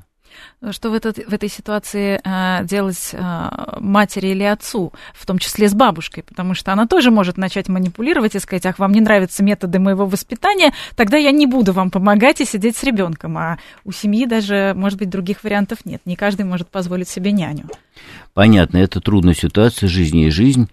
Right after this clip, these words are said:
Speaker 2: Но смотрите, друзья, вот то, что мы с вами щас намечаем как правильную альтернативу наказанию, мы до сих пор ее, ее не сформулировали, ходим вокруг да около, но как-то она уже постепенно вырисовывается,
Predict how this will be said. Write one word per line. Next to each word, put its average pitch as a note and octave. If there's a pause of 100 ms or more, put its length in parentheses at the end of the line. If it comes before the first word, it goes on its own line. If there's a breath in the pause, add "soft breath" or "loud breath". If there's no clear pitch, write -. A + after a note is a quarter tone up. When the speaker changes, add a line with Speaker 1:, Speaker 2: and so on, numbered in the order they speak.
(800 loud breath)
Speaker 2:
Но G#2+
смотрите, A2
друзья, F2
вот E2
то, G#2
что F#2+
мы F#2+
с -
вами F#2+
щас - (260)
намечаем G2+
как - (520)
правильную F#2+
альтернативу F#2
наказанию, F2
мы E2+
до D#2+
сих -
пор F2+
ее, E2+
ее E2+
не E2
сформулировали, F2+
ходим D#2+
вокруг E2+
да F#2
около, G#2
но F2+
как-то D#2
она D#2+
уже D2+
постепенно -
вырисовывается, F#2+